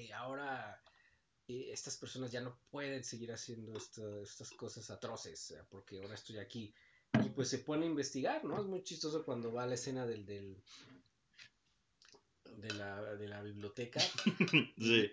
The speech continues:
Speaker 1: Y, y dice, "Oye, eh, ¿y dónde venden drogas?". Porque dice, "Ok, primero que voy, voy contra los que venden drogas".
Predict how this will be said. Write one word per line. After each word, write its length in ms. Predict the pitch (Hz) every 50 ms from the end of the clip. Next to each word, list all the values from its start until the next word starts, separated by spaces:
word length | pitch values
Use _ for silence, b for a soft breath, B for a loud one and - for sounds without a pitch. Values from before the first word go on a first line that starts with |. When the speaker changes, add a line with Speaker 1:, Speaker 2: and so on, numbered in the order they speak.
| - -
Speaker 1:
Y, 80 | - 123
y 20 | 120
dice, 260 | 123 117 - 135 135
"Oye, 280 | 156 180 175 170 151 -
eh, 480 | 87 107 107 104 98 104 107 104 104 110 113
¿y 200 | 117 123 120 127
dónde 280 | 143 196 240 269 226 208
venden 300 | 214 220 220 214 190 175
drogas?". 360 | - - 190 160 131 127 -
Porque 300 | - 110 - - 113 104 - _ _ _ _ _
dice, 220 | 120 107 - 123
"Ok, 160 | 113 - - 104 139 117 -
primero 380 | - 117 113 123 123 143 131
que 140 | 113 - 135
voy, 300 | 123 117 110 107 107 - -
voy 220 | - 127 123 156 139
contra 300 | - - - - - 131
los 160 | 113 107 101
que 160 | - - - 127
venden 400 | 127 135 135 143 143 143 135 120
drogas". 320 | 120 117 139 - - -